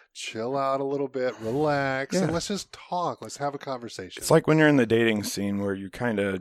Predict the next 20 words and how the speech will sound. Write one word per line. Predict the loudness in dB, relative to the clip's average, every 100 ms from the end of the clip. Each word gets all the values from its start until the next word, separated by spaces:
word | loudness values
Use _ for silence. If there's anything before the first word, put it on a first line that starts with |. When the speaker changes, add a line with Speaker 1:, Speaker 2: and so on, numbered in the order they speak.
| -6
Speaker 2:
you | -6
know, | -2 -2 -6 _ _ _ _
you're | -10
trying | -6 0 0 0
new | -2
things | -2 -2 -2 -4
or | -6
whatnot. | -4 -2 -2 2
You | 2
ask | 0 -4
a |
lady | -8 -6
if | -8
she | -8
wants | -8 -4
to |
go | -4
out | -4
and |
c-, | -8